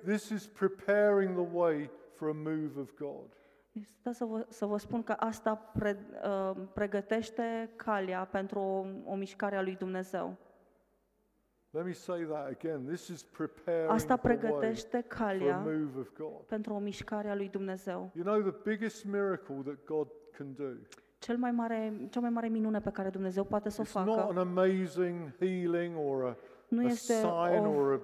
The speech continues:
Speaker 1: a,
Speaker 2: vindecare
Speaker 1: the,
Speaker 2: extraordinară sau
Speaker 1: the
Speaker 2: un
Speaker 1: biggest
Speaker 2: semn,
Speaker 1: miracle
Speaker 2: ci cea mai mare minune
Speaker 1: is to change your heart.
Speaker 2: este să ne schimbe inimile.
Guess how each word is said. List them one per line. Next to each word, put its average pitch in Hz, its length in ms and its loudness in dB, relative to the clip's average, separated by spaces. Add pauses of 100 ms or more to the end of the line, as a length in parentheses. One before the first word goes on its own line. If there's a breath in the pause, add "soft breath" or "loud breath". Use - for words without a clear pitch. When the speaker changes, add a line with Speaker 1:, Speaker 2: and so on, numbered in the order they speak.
Speaker 1:
a, - 40 -6
Speaker 2:
vindecare 214 680 0
Speaker 1:
the, 214 80 0
Speaker 2:
extraordinară 202 640 -2
sau 196 180 -2
Speaker 1:
the 185 100 0
Speaker 2:
un 190 60 -2
Speaker 1:
biggest 208 340 0
Speaker 2:
semn, 196 320 2
Speaker 1:
miracle 147 420 0 (420)
Speaker 2:
ci - 140 -20
cea - 180 -4
mai 226 160 -2
mare 226 200 -2
minune 214 440 0
Speaker 1:
is 185 120 -2
to 202 140 -8 (220)
change 147 360 -4
your 151 120 -6
heart. 170 340 -16 (240)
Speaker 2:
este 208 280 -4
să 202 140 -6
ne 202 80 -4
schimbe 208 460 -4
inimile. 185 600 -4